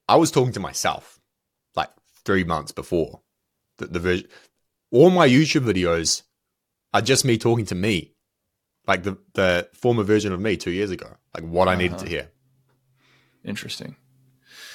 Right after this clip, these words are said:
Speaker 2: Um, cool. So, so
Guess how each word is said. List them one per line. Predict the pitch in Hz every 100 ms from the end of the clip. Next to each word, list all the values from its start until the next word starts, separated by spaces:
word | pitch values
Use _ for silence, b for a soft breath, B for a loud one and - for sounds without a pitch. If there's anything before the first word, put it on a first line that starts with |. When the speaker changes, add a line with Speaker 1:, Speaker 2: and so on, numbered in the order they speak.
| B B -
Speaker 2:
Um, | 107 101 92 92 - B B B _ _ _
cool. | - 120 98
So, | - 117 104
so | - 113 107